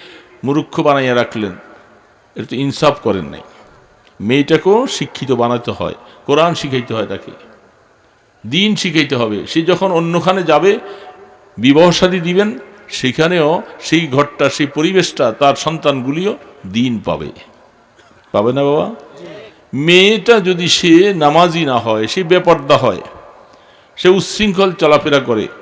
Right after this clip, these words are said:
তার ঘরে সন্তান আসলে এটাও মায়ের চালচলন দেখে সে ওইরকম হবে। কি বলেন, ঠিক না ব্যাঠি? আর এই যে মহিলা মাদ্রাসায় যে ছে-, মেয়েগুলি পড়ে, পড়বে, এরা নামাজি,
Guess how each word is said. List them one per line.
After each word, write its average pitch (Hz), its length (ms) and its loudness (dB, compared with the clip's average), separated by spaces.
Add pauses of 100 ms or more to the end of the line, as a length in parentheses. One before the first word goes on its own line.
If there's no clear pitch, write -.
(360)
তার 139 240 2
ঘরে 147 420 -2
সন্তান 143 460 -4
আসলে 123 380 -4
এটাও 190 380 0
মায়ের 165 420 2 (300)
চালচলন 147 580 0
দেখে 147 240 -2
সে 175 160 2
ওইরকম 123 440 0
হবে। 95 260 -10 (840)
কি 120 80 0
বলেন, 120 200 4
ঠিক 147 220 -2
না 165 100 4
ব্যাঠি? 156 360 4 (960)
আর 113 240 2 (100)
এই 151 140 -2
যে 156 140 -2
মহিলা 147 380 0
মাদ্রাসায় 139 560 0
যে 131 160 -4
ছে-, 123 360 -6
মেয়েগুলি 110 420 -4
পড়ে, 110 360 0
পড়বে, 110 360 -8 (1080)
এরা 110 400 0
নামাজি, 107 440 -6